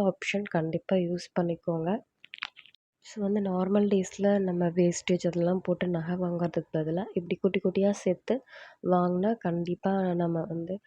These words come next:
ஒரு அஞ்சுலேருந்து பத்து வருஷத்துக்குள்ள ஒரு குறிப்பிட்ட கிராம்ஸ் வந்து நகை சேர்த்துக்க முடியும்.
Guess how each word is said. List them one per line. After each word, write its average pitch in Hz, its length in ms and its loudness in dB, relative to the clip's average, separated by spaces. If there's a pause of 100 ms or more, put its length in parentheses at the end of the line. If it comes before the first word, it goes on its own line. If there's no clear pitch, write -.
(320)
ஒரு 180 220 6 (220)
அஞ்சுலேருந்து 175 540 0
பத்து 170 260 -2
வருஷத்துக்குள்ள 175 840 -2
ஒரு 180 220 4
குறிப்பிட்ட 190 560 0 (260)
கிராம்ஸ் 170 380 0
வந்து 175 200 -2
நகை 170 240 -2
சேர்த்துக்க 170 440 -4
முடியும். 165 360 -2